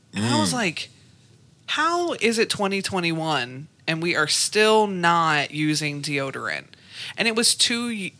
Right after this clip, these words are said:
Speaker 1: mm, I don't wanna, th-, they might have been my age. Pr-
Speaker 2: Mm.
Speaker 1: they, they might have been younger than me. But honestly, like, both of them, just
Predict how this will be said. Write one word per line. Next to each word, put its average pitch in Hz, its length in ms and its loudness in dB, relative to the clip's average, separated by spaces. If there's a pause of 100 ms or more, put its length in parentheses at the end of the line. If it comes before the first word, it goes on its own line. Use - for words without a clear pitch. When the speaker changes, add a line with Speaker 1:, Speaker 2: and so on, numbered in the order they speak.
(260)
Speaker 1:
mm, 208 440 -4
I 175 40 2
don't 214 100 2
wanna, 180 200 -2 (680)
th-, 156 140 -6 (240)
they 165 100 -4
might 156 240 -2
have 247 60 -6
been 254 140 0
my 247 200 -2
age. 240 480 -2 (180)
Pr- 165 120 -2
Speaker 2:
Mm. 185 180 -8
Speaker 1:
they, 185 120 6
they 202 220 2
might 202 140 6
have 151 80 -2
been 135 120 0
younger 135 280 -6
than 117 140 -8
me. 117 240 -8 (120)
But 175 140 2
honestly, 202 500 2
like, 165 380 0 (180)
both 156 320 -4
of 127 120 -8
them, 120 340 -8 (140)
just - 440 -2